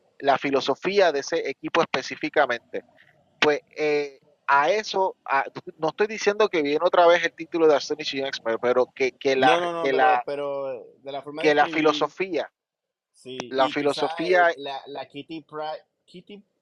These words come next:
Speaker 2: la Kitty Pryde de ese grupo, ¿te acuerdas? Que era como que la más jovencita, va a ser
Speaker 1: Pues
Speaker 2: ahora,
Speaker 1: ahora
Speaker 2: este, Miss Marvel.
Speaker 1: Correcto, y tú dirás, "¿Y por qué no traen a Kitty Pryde para ese equipo?". Porque Kitty Pryde tiene sus propios problemas.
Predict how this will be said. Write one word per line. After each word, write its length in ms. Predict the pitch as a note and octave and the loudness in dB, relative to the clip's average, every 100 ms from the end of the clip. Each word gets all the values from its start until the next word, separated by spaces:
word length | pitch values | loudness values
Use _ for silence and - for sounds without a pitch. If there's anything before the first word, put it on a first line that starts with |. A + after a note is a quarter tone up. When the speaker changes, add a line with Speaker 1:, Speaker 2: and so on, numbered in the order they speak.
| _ _ _ | _ _ _
Speaker 2:
la 160 | C3+ | -14
Kitty 240 | C#3 C#3+ E3+ | -12 -14 -10
Pryde 220 | F3+ F3+ | -8 -8
de 120 | F3+ | -10
ese 200 | F3 F#3 | -10 -10
grupo, 400 | F#3 F#3+ F3+ D3 | -8 -10 -8 -10
¿te 80 | C#3 | -10
acuerdas? 380 | C#3 E3+ D#3 C3 | -10 -10 -10 -10
Que 220 | B2+ B2+ | -10 -10
era 140 | B2+ | -10
como 180 | D#3+ D#3 | -14 -12
que 60 | D3+ | -12
la 100 | C#3+ | -10
más 140 | C#3+ | -12
jovencita, 720 | D3+ D#3+ D3+ D3+ D3+ C#3 B2 _ _ _ - | -10 -12 -12 -10 -10 -8 -10 _ _ _ -10
va 80 | B2 | -10
a 40 | |
ser 240 | - C3 C3+ | -8 -8 -2
Speaker 1:
Pues 120 | C#3 C3+ | 2 4
Speaker 2:
ahora, 140 | B2+ | 2
Speaker 1:
ahora 180 | C3+ C#3+ | 0 -6
Speaker 2:
este, 240 | C#3 D3 | -14 -18
Miss 180 | C3 B2 | -18 -18
Marvel. 420 | B2 C#3 D#3 C3+ _ _ _ _ _ _ _ - | -14 -12 -12 -16 _ _ _ _ _ _ _ -2
Speaker 1:
Correcto, 760 | D3 C#3+ C#3+ D3+ D#3 _ C3 | 2 2 0 -2 -6 _ -10
y 80 | C3+ | -8
tú 100 | D3+ | -10
dirás, 300 | D#3 D3+ C#3+ | -4 -2 -2
"¿Y 60 | D#3+ | -2
por 200 | D#3+ E3 | -6 -6
qué 140 | D#3+ | -8
no 120 | D#3+ F3+ | -8 -2
traen 240 | F#3+ F#3+ | -2 0
a 100 | F#3+ | -4
Kitty 300 | - F#3+ F#3+ | -6 -10 -10
Pryde 280 | - F3+ F#3 | 0 2 4
para 220 | F3+ F3 | 2 2
ese 160 | F3+ F3+ | 0 -4
equipo?". 320 | A3+ - C#3 | -6 -2 0
Porque 320 | A#2+ A#2+ A#2+ | 0 -2 -4
Kitty 300 | - C3 D#3+ | -6 -4 -2
Pryde 220 | - F3+ | 2 2
tiene 260 | F#3 F3+ F#3+ | 0 -4 -4
sus 180 | - - | -6 -4
propios 400 | D3 D3+ E3+ - | 2 2 2 -2
problemas. 540 | D#3+ C#3+ C#3+ C#3 | 0 2 0 -4